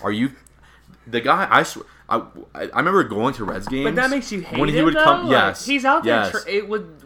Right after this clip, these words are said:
Speaker 1: It
Speaker 2: just
Speaker 1: doesn't look like he's trying. And if he's trying,
Speaker 2: <laughs>
Speaker 1: I can't stand it. I hated him. They let him close after we traded, um,
Speaker 2: Chapman?
Speaker 1: Chapman. They let him close for, like, two games.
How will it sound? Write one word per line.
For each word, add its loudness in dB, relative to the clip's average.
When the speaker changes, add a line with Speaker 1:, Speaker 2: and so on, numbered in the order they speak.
Speaker 1:
It 4
Speaker 2:
just 4
Speaker 1:
doesn't 8
look 4
like 2
he's -4
trying. -2
And 2
if 8
he's 0
trying, 6
Speaker 2:
<laughs> -
Speaker 1:
I 4
can't 2
stand -6
it. -10
I 0
hated -4
him. -10
They 0
let 0
him -2
close -2
after -2
we -2
traded, -4
um, -2
Speaker 2:
Chapman? -10
Speaker 1:
Chapman. -2
They 2
let 2
him -6
close 2
for, -6
like, -4
two -6
games. -8